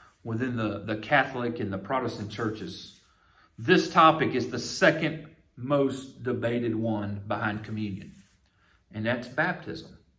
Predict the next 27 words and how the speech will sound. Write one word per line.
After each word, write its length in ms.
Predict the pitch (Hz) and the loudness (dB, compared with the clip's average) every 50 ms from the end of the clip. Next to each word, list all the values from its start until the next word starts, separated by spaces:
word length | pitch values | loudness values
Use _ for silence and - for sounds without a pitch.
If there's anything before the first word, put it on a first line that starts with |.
| _ _ _ _ _ _ _ - - - - 113 | _ _ _ _ _ _ _ -20 -20 -12 -6 -2
Uh, 240 | 120 117 117 - - | -2 -2 -2 -4 -4
if 160 | - - - | -4 -2 2
you 80 | 147 147 | 4 6
read 160 | 185 202 175 | 6 8 10
our 140 | 160 151 160 | 10 10 10
essays, 360 | 175 160 156 147 139 135 139 | 10 8 8 6 6 6 4
Mark 400 | 135 139 156 156 139 - - 131 | 4 6 6 6 6 6 2 -2
Moore 360 | 135 143 151 156 147 135 - | 0 2 4 6 6 6 4
points 400 | - - 151 139 135 135 139 139 | 4 2 2 2 2 2 2 4
out 360 | 131 127 127 123 - 113 113 | 6 6 6 4 2 0 2
this 280 | 127 139 123 - - - | 4 4 4 4 2 -2
from 340 | - - 123 113 113 110 - | -6 -4 -2 -2 -2 -2 -2
our 260 | 104 107 107 95 - | -2 -2 -2 -2 -2
essay, 460 | 104 104 104 - - 101 101 101 98 - - - - - - - - | -4 -6 -6 -6 -6 -6 -4 -6 -6 -8 -12 -18 -20 -20 -20 -16 -14
"Baptism 840 | 110 110 139 139 139 139 139 - - 135 127 117 110 113 107 101 - | -2 2 6 6 6 6 4 2 0 -2 0 0 0 -2 -2 -2 -4
is 180 | 117 110 107 104 | -4 -4 -4 -2
a 140 | 101 107 104 | -2 -2 -2
big 320 | - - 110 107 - - | -2 0 0 0 0 0
deal. 260 | 101 95 92 92 90 - - - _ _ _ _ _ - - - - - | -4 -6 -6 -6 -10 -14 -18 -20 _ _ _ _ _ -20 -16 -14 -2 4
Every 400 | 135 156 175 170 165 190 190 - | 8 8 10 10 8 6 4 4
church 640 | - - 139 131 127 123 127 - - - - - - _ _ _ _ _ _ _ _ _ _ _ _ _ _ _ _ _ _ _ - - - | 2 4 4 4 4 4 0 -2 -6 -10 -12 -14 -20 _ _ _ _ _ _ _ _ _ _ _ _ _ _ _ _ _ _ _ -20 -14 -2
throughout 560 | - 156 156 151 139 139 - 180 - - - | 6 8 10 12 12 12 12 12 12 8 2
Christian 540 | - - - 185 180 - - - 175 160 151 | 0 4 8 8 8 6 4 0 0 0 0
history 560 | - - 202 - - - - - 117 107 107 | 0 2 2 2 0 0 -4 -4 -2 -2 -2
has 160 | 107 113 107 - | -2 -4 -6 -8
practiced 680 | - - - 147 147 151 147 - - 107 110 - - | -6 0 4 6 6 6 6 2 -6 -8 -8 -6 -4
it 260 | 104 101 98 - - | -4 -4 -4 -6 -10